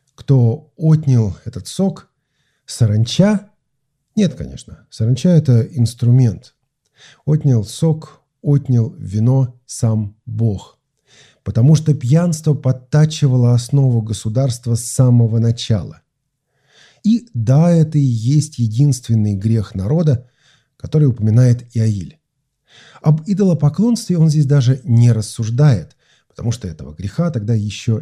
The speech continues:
не было. Он появится позже. Пока же люди, по крайней мере на словах, поклоняются Богу Яхве.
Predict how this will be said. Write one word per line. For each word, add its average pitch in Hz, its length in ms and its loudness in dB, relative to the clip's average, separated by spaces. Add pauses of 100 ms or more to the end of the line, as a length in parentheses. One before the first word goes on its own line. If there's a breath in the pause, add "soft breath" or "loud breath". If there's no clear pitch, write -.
не 98 240 -4
было. 80 320 -16 (680 soft breath)
Он 127 220 2
появится 117 420 0
позже. 123 420 0 (640 soft breath)
Пока 196 380 0
же 165 340 2 (140)
люди, 147 600 2
по 117 200 -8
крайней 113 320 2
мере 90 220 -4
на 98 120 -4
словах, 113 640 -4 (320)
поклоняются 127 800 2
Богу 107 320 -2
Яхве. 196 720 -4